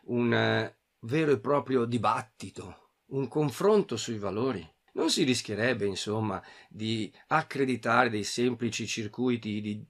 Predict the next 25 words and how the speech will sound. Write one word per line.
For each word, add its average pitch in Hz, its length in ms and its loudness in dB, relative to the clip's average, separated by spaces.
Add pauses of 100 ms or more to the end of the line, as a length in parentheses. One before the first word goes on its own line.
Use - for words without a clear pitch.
(120)
che - 120 -10
si 117 160 -6
giustappongono? 117 1300 -2 (240)
Quindi 120 500 0 (100)
ogni 120 220 2
rivista 113 460 0
finirebbe 107 560 0
semplicemente 104 640 -4
per 101 340 -4
proporre 117 640 2
i 107 60 2
suoi 110 380 0
autori. 101 580 0 (380)
Non 147 180 0
avremmo 117 300 4
fatto, - 260 -2
insomma, 104 300 -4
grandi 104 340 -2
passi 98 540 0
in 101 120 -10
avanti. 92 540 -8 (300)
E 147 80 -4
se 156 100 0
ci 147 140 -2
fossero 160 520 2